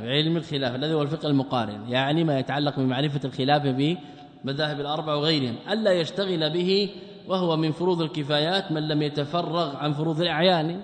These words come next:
يعني لا يرى أن الطالب يشتغل بماذا؟ بفقه الخلاف وهو لم يدرس التوحيد مثلًا،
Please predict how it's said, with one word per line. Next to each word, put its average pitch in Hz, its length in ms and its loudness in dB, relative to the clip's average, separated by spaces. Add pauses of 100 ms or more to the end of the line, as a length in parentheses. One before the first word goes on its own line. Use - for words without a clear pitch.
(1040)
يعني 160 500 6
لا 196 180 6
يرى 175 400 4
أن 165 120 6
الطالب 175 480 4
يشتغل 175 420 2
بماذا؟ 151 580 4 (720)
بفقه 156 840 4
الخلاف 170 680 2
وهو 175 260 6
لم 202 180 6
يدرس 202 280 4
التوحيد 180 520 4
مثلًا، 156 380 0